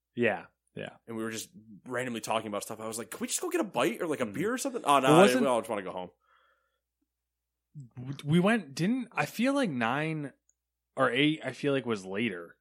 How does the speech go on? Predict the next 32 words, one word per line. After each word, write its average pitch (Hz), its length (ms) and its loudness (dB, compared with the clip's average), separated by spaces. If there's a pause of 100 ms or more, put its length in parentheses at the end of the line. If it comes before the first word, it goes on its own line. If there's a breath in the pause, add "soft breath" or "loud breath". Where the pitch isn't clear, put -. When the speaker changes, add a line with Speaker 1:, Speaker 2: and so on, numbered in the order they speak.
(920)
Speaker 1:
But 117 120 -2
maybe 165 220 2
it 131 100 4
wasn't. 98 400 -2
Was 110 140 -2
Speaker 2:
It - 40 -2
Speaker 1:
it - 20 -2
Speaker 2:
was 180 100 0
Speaker 1:
seven? 170 340 4
Speaker 2:
seven. 190 40 -2
I - 20 -4
think 254 100 -8
it 214 40 -6
was 139 120 -4
seven 85 200 -6
o'clock. 87 260 -10 (640)
Speaker 1:
Okay. 104 240 -18 (1000)
Speaker 2:
Yeah, 120 180 -2
'cause - 360 -10 (960)
it 143 60 -4
was 147 120 0
either 165 120 2
seven 180 260 0
or 110 60 -2
six. - 300 0
Yeah, 123 140 0
'cause 113 120 -4
I, 127 160 0
I 131 80 2
came 135 180 -4
from 101 160 -10
work. - 300 -10